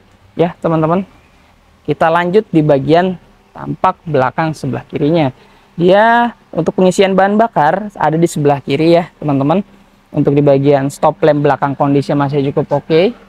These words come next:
dan masih cukup baik. Tidak ada yang, eh, menguning, tidak ada yang berembun, namun sedikit retak-retak halus di bagian dalamnya, teman-teman. Ya, untuk di bagian sambungannya,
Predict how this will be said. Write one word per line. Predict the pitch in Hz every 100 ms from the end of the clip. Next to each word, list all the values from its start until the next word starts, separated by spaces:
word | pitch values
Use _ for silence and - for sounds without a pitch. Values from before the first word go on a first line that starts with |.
| _ _ _ -
dan | 156
masih | 156 139 175
cukup | 165 156
baik. | 151 143 175 196 -
Tidak | 160
ada | 165 165 180
yang, | 185 190 190 - -
eh, | - 160
menguning, | 185 214 240 220 185 220
tidak | 202 170 160
ada | 165
yang | 175
berembun, | 180 180 156 175
namun | 175 170 185
sedikit | 160 160 156 165
retak-retak | 170 - 175 175 -
halus | 180 165 175 -
di | 160
bagian | 147 147 156
dalamnya, | 156 156 156
teman-teman. | 160 160 151 165 190 - - _ _ _ -
Ya, | 165 - _ _ _
untuk | - 175
di | 175 180
bagian | 180 175 190 196 196
sambungannya, | - 208 208 226 220 165 196